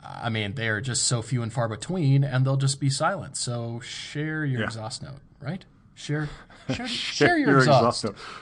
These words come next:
Speaker 2: Your
Speaker 1: Have some
Speaker 2: exhaust note
Speaker 1: exhaust.
Speaker 2: is something you can share with everyone. Yeah, that's a fair point.
Speaker 1: <laughs>
Speaker 2: Well, it was cool to hear. It was actually on Spa. It was cool to hear that L F A on Spa because the guy was getting after it.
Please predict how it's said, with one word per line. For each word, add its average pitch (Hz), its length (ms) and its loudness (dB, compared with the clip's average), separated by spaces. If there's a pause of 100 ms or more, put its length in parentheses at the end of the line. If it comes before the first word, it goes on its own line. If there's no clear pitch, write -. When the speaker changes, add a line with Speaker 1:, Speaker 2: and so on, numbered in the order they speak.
(140)
Speaker 2:
Your 156 180 6
Speaker 1:
Have 226 180 8
some 147 180 4
Speaker 2:
exhaust 170 100 2
note 151 60 4 (120)
Speaker 1:
exhaust. 165 100 0
Speaker 2:
is - 100 -2
something 170 320 0
you 131 120 4
can 90 180 0
share 139 300 2
with 147 140 4
everyone. 78 400 -2
Yeah, 95 200 2
that's 120 180 -2
a - 40 -8
fair 85 160 -4
point. 82 240 -6 (140)
Speaker 1:
<laughs> - 120 -12
Speaker 2:
Well, 196 120 4
it 185 40 6
was 180 120 4
cool 220 180 4
to 147 60 4
hear. 143 160 4
It - 20 2
was 131 100 4
actually 147 240 2
on 101 120 0
Spa. 101 300 2
It - 40 -2
was 104 120 -8
cool - 320 0
to 120 60 2
hear 110 140 2
that 98 120 4
L 95 120 4
F 95 140 -2
A 101 100 -2
on 85 160 -2
Spa 92 300 0
because 87 260 -6
the 85 100 -4
guy 95 220 0
was 92 160 -2
getting 80 340 -4
after 76 360 -6
it. - 100 -16